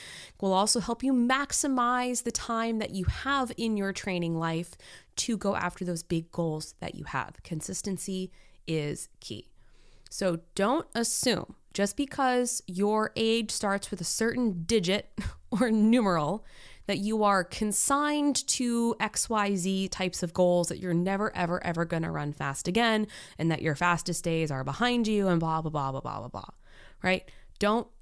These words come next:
assume that. Don't ever assume that. Don't ever assume something about yourself,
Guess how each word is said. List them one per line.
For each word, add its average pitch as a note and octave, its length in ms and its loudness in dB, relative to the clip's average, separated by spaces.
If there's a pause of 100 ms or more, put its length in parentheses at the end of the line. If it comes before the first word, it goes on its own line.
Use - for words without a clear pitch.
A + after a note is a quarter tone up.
assume G#3+ 360 2
that. - 180 -12 (480)
Don't A3 240 0
ever C4+ 260 2
assume E3 320 -2
that. - 180 -10
Don't G#3+ 260 0
ever B3 340 2
assume A#3+ 680 0 (100)
something F3+ 580 -2
about E3 260 -2
yourself, D3+ 600 -4